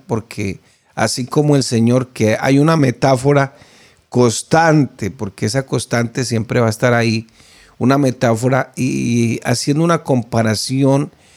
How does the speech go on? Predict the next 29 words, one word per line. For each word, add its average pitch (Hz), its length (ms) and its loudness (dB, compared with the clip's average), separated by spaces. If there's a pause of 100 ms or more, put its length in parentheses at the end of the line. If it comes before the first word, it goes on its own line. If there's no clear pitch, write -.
(280)
entre 135 380 0
el 131 100 2
amor 135 760 2
de 123 280 -2
Dios 147 680 0 (420)
hacia 120 400 -2
su 123 160 -2
iglesia 127 680 0
y 117 140 0
el 110 100 2
amor 113 320 2
que 143 140 -2
nosotros 110 560 -2
debemos 104 460 0
tenerle 104 520 -4 (380)
a - 160 -2
nuestra 98 460 0
iglesia. 87 500 -6 (960)
Entonces, 175 840 -2
eh, 156 300 0 (140)
esto 202 200 -2
es 233 120 -2
una 226 180 2
devoción 175 800 2
personal, 135 960 0
es 127 160 -6
un 170 100 0
sentimiento 160 1080 2
profundo, 123 760 0